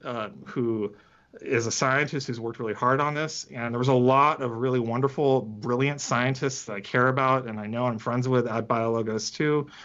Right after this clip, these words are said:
So what went wrong? I think it really had to do with equivocating the idea of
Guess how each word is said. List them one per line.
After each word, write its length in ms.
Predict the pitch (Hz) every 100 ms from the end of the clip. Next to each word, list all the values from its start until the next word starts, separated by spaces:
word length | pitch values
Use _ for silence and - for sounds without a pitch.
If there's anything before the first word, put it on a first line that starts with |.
| - - -
So 160 | -
what 200 | 143 220 247
went 180 | 220
wrong? 580 | 123 120 190 180 104 98
I 60 | -
think 240 | 127 202
it 200 | - 143
really 200 | 135 156
had 140 | 180 180
to 80 | 139
do 100 | 139
with 160 | 135
equivocating 960 | 127 131 220 226 202 127 117 113 131 131 _ _ -
the 80 | 131
idea 320 | 120 123 117
of 120 | 110